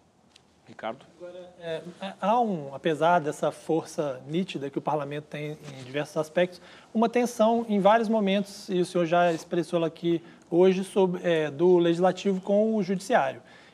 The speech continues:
Speaker 2: E, e em diversos assuntos. Recentemente, tivemos a presidente do P T, Gleisi Hoffmann, apontando para a justiça eleitoral. Chegou a dizer que, como, como é, ela não deveria existir.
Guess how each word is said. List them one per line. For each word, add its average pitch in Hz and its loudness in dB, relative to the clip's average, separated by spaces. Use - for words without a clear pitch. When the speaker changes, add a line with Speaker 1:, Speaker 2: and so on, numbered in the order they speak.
Speaker 2:
E, 320 -8
e 233 0
em 247 2
diversos 190 0
assuntos. - -4
Recentemente, 196 0
tivemos 208 0
a 190 2
presidente 190 -2
do 180 -16
P 180 0
T, 175 2
Gleisi 180 2
Hoffmann, 180 2
apontando 190 0
para 185 6
a 196 4
justiça 202 -2
eleitoral. 220 4
Chegou 156 -2
a 170 2
dizer 156 0
que, 175 -2
como, 185 2
como 190 4
é, 190 4
ela 180 4
não 202 2
deveria 208 4
existir. 196 -2